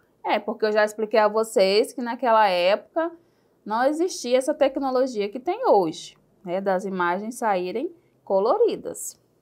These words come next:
Então, aqui, observem, tem várias construções,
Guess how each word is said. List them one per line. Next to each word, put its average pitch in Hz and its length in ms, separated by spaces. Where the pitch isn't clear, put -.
Então, 185 460
aqui, 233 560
observem, 190 760
tem 190 300
várias 185 400
construções, 202 1600